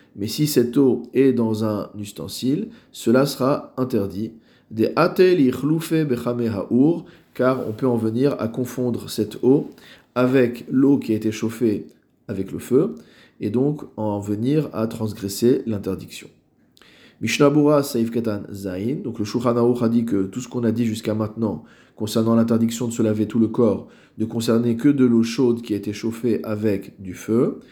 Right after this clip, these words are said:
Les fichach bemakom shenoagim lachem hamikve. C'est pourquoi,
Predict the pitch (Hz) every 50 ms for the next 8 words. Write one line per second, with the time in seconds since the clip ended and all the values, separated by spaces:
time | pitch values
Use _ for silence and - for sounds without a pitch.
0 | _ - - - - _ _ - 104 104 - - 135 131 180 180 185 170 156 147
1 | 143 135 135 123 120 - 156 165 165 160 - 143 135 131 123 117 117 120 147 156
2 | 160 147 127 113 113 113 120 139 143 135 120 113 113 117 117 117 110 92 92 -
3 | - - - _ _ _ _ _ _ _ - - - 139 - 147 127 - - 120
4 | 98 - - - -